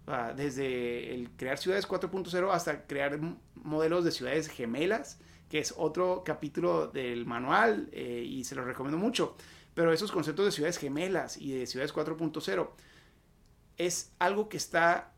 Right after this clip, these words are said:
apenas hoy al alcance de cualquier ciudad y de ca-, cualquier municipio pequeño, mediano o grande. Entonces,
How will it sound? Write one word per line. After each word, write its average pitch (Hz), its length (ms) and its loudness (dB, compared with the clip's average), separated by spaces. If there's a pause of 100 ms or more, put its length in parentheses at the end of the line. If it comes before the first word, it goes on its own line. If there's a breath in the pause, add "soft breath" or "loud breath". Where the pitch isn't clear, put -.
apenas 180 560 -4 (180)
hoy 202 460 -2 (320)
al 165 120 4
alcance 156 420 0
de 175 80 -2
cualquier 143 340 -2
ciudad 156 500 2
y 147 120 -2
de 135 100 -4
ca-, - 260 -4
cualquier 139 760 -4 (140)
municipio 185 720 -2
pequeño, 185 500 -2
mediano 160 460 0
o - 20 -2
grande. 147 360 0 (300 loud breath)
Entonces, 180 440 -4